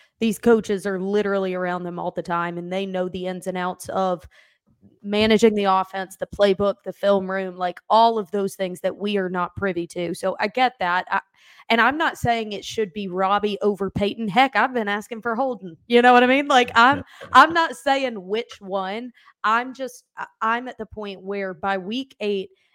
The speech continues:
Speaker 1: and it's not just, "Oh,
Speaker 2: Mm.
Speaker 1: we're coming up short in these games."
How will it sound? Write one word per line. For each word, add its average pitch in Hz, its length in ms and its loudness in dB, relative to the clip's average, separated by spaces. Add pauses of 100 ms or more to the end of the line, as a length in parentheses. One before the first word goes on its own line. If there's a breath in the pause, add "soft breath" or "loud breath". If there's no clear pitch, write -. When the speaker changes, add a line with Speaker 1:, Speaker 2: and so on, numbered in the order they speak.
(140)
Speaker 1:
and 233 120 -2
it's 226 220 -8
not 285 360 -2
just, 247 520 -4
"Oh, 226 160 2
Speaker 2:
Mm. 214 60 -6
Speaker 1:
we're 226 140 -6
coming 226 300 -6
up 202 120 -10
short 214 280 -10
in 208 100 -8
these 190 180 -10
games." 180 480 -8